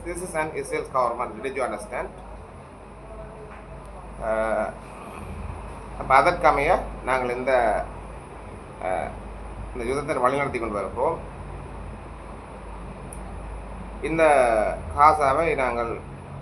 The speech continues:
அஹ், முழுவதும் யுத்தத்தை முடித்து இஸ்ரேலோடு இணைக்கப் போகின்றோம். இந்த காசாவை, அஹ், பெஞ்சமின் நெத்தன்யாகு, இஸ்ரேலுடைய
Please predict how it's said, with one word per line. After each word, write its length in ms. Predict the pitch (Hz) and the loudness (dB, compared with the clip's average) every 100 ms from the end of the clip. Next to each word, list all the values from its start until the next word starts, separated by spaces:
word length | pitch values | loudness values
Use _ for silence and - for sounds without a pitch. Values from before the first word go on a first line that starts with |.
| - - | -10 -6
அஹ், 240 | 98 92 87 | -4 -4 -4
முழுவதும் 540 | 113 135 151 147 147 | -2 2 2 0 -2
யுத்தத்தை 340 | 117 120 139 127 | -4 -6 -4 -4
முடித்து 720 | 113 107 98 160 139 110 92 - - | -4 -6 -4 -4 -2 -4 -4 -8 -10
இஸ்ரேலோடு 540 | - 196 202 165 160 | -6 -2 2 2 2
இணைக்கப் 380 | 139 110 107 92 | 0 -2 -4 -8
போகின்றோம். 540 | 85 85 90 - - - - - - - - - - - - - - - - - - - - - - - - - - - - - - - - - - - - - - - - - - - - - - - - - - | -10 -10 -10 -10 -10 -10 -12 -14 -14 -14 -14 -14 -14 -14 -14 -12 -12 -14 -14 -14 -14 -16 -16 -16 -14 -14 -14 -14 -14 -12 -14 -12 -12 -12 -12 -12 -12 -12 -12 -10 -10 -8 -10 -12 -12 -12 -12 -8 -6 -6 -6 -6 0
இந்த 120 | 185 | 4
காசாவை, 1120 | 202 156 170 226 233 240 156 107 104 120 190 220 - - - - - - - - - - - - | 10 12 12 12 10 8 10 8 4 4 2 -2 -8 -12 -12 -12 -14 -16 -16 -14 -14 -14 -12 -4
அஹ், 280 | 131 135 127 | 0 2 2
பெஞ்சமின் 360 | 170 196 214 185 | 2 4 4 4
நெத்தன்யாகு, 520 | 156 143 131 113 127 | 4 2 2 0 -2
இஸ்ரேலுடைய 600 | - 170 165 151 135 | -2 2 4 6 4